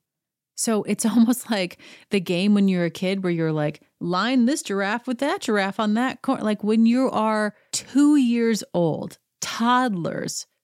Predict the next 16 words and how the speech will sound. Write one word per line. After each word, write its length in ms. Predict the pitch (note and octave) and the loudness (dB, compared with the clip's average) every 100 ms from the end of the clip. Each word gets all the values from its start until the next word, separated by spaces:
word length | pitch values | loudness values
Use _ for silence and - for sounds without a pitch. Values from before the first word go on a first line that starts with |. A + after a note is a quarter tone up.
| _ | _
could 160 | - F3+ | -8 -4
start 220 | G#3 F#3 | -4 -2
to 100 | F#3+ | -4
draw 380 | D3 F3+ F#3 G3+ | -2 -2 0 0
a 80 | A3+ | 2
line 680 | A#3 A3+ G3 D3+ C#3 D3 D3 _ _ _ - | 2 2 2 2 2 0 -2 _ _ _ -4
between 560 | F#3 - G3 F3+ F3 | -4 -2 0 2 2
two 300 | D#3 - A#3+ | 0 0 0
things 500 | B3 - F3+ E3+ F3 | 0 -2 -2 0 0
that 140 | F3 E3 | 0 -2
are 80 | D#3+ | -2
the 120 | D#3+ | -2
same 680 | - G#3 G3+ G3 F#3+ F#3+ F#3+ _ _ | 0 0 2 2 2 2 0 _ _
on 180 | F#3+ F#3 | -2 0
a 60 | F3 | -2
page. 580 | - E3+ D3+ C#3 - | -2 -2 0 -2 -6